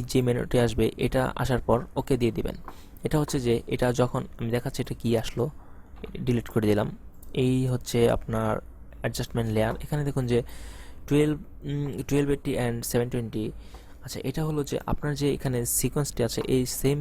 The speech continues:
সিকোয়েন্সের মাপে একটি ফ্রেম সাইজ হলো এবং সেম ফ্রেম রেটের একটি আপনার লেয়ার তৈরি হলো। এটাকে ওকে দিলাম এবং এই লেয়ারটিকে ধরে আপনার এই ভিডিওর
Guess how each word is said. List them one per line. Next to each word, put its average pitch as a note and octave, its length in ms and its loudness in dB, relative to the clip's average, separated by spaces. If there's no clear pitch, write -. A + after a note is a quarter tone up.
সিকোয়েন্সের B2+ 580 0
মাপে A2+ 240 2
একটি G2+ 220 -6
ফ্রেম A2 180 0
সাইজ A2 180 2
হলো G2+ 120 -2
এবং G2 140 0
সেম B2 160 0
ফ্রেম B2 180 4
রেটের A2+ 260 4
একটি A2+ 200 -2
আপনার G2 220 2
লেয়ার A#2+ 300 4
তৈরি A2+ 260 2
হলো। G#2+ 160 4
এটাকে A2+ 280 0
ওকে B2+ 220 2
দিলাম A2 200 2
এবং A#2 120 0
এই D3+ 160 0
লেয়ারটিকে B2+ 460 0
ধরে A#2 160 4
আপনার A#2 260 -2
এই A#2 140 2
ভিডিওর C#3 280 2